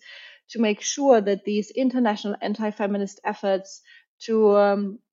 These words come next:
um, deconstruct the women's rights, uh, women human rights, that these efforts are being, um, counted, because we cannot afford any country in the world to not give access to abortion, especially not those countries where victims of sexualized violence from war.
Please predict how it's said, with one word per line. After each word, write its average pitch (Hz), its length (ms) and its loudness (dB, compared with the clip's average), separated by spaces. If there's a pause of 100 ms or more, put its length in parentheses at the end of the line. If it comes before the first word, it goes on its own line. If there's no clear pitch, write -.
(120)
um, 202 360 -2 (240)
deconstruct 233 680 -6 (100)
the 202 340 0
women's 214 560 -2 (160)
rights, 202 720 -2 (100)
uh, 196 320 -2
women 226 320 0
human 208 240 -4
rights, 196 440 -6 (300)
that 202 180 -8
these 226 340 -4
efforts 196 560 -6
are 202 80 -4
being, 196 600 -8 (140)
um, 196 720 -2 (300)
counted, 214 560 -2 (340)
because 220 360 -2
we 202 100 -8
cannot 220 440 -2
afford 220 500 0 (100)
any 294 220 0
country 226 240 -2
in 208 60 -4
the 185 80 -6
world 185 320 0 (100)
to - 80 -12
not 202 180 -4
give 196 120 -14
access - 400 -10
to - 100 -10
abortion, 196 400 -6
especially 233 560 -6
not 202 300 -4
those 208 200 -2
countries 196 460 -10
where 190 220 -4
victims 226 500 -6
of 196 140 -6
sexualized 202 340 -8
violence 190 340 -4
from 190 220 -10
war. 190 320 2